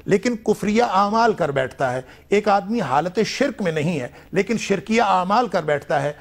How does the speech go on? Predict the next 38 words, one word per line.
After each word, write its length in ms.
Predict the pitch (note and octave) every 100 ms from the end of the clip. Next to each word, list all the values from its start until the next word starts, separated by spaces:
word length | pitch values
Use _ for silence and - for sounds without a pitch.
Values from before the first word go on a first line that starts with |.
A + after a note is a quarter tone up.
| - -
तो 60 | G3+
ये 180 | A3+
अहादीस 640 | C4 D3 C#3+ C#3+ G#3 A#3 A3+
इस 140 | -
तरफ 220 | G3 F3
रहनुमाई 360 | E3 E3 E3 E3+
करती 340 | E3 D3 G3+
हैं 260 | D3+ D3+ D#3+ - -
कि 80 | F#3
जब 220 | E3+ G3+
इंसान 460 | G3+ F3 F3+ G#3 G3
कुफरिया 540 | - F#3 F3+ G3 G#3+
या 160 | G3+ E3+
शिरकिया 460 | - E3+ - G#3+
अमल 320 | F3+ F3+ D#4 A#3
करता 320 | G3 D#3 E3
है 460 | C#3+ D#3+ - - _ -
फिर 200 | C#4 C4+
भी 140 | B3
उसके 420 | A3+ G3+ - G#3
आमाल 560 | G3 E3 D#3+ E3 F#3 D#3
ज़ाया 280 | C#3+ D#3+ E3+
होने 280 | D3 D#3
का 280 | D#3+ F#3 G3 - - -
वो 180 | A#2 G3
पूरा 460 | - A#3+ C#4+ B3
खदशा 520 | - - G3+ F#3+ C4+ C4
मौजूद 380 | G3+ F#3+ F#3+ E3+
है 100 | F#3+
जो 100 | F3+
ख़तरा 380 | F3 E3 F#3 E3+
हालत 320 | B2 C3+ D#3+ F#3
शिरक 340 | - G3 F#3
और 80 | B2+
हालत 280 | C#3 D3 E3 -
कुफ्र 220 | C#3+ C3
में 140 | C3
है। 220 | B2 C#3+